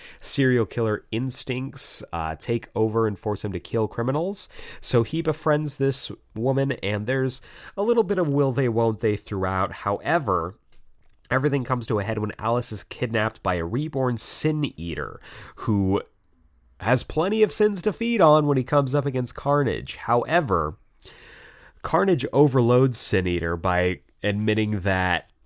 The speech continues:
the thing that he is most guilty about, his biggest sin, is that he enjoyed everything that he had done. He enjoyed all of the pain he had inflicted. He had enjoyed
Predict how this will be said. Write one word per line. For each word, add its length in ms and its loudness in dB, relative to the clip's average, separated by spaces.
the 200 -2
thing 420 -2
that 360 2
he 180 -2
is 180 -4
most 400 -2
guilty 340 -4
about, 260 -4
his 180 -6
biggest 480 -4
sin, 500 -4
is 140 -8
that 140 -2
he 160 -4
enjoyed 960 -6
everything 920 -6
that 340 -8
he 240 -10
had 160 -12
done. 320 -10
He 180 -2
enjoyed 720 2
all 240 -4
of 100 -8
the 80 -6
pain 300 -10
he 80 -6
had 100 -10
inflicted. 540 -14
He 100 -10
had 100 -4
enjoyed 800 4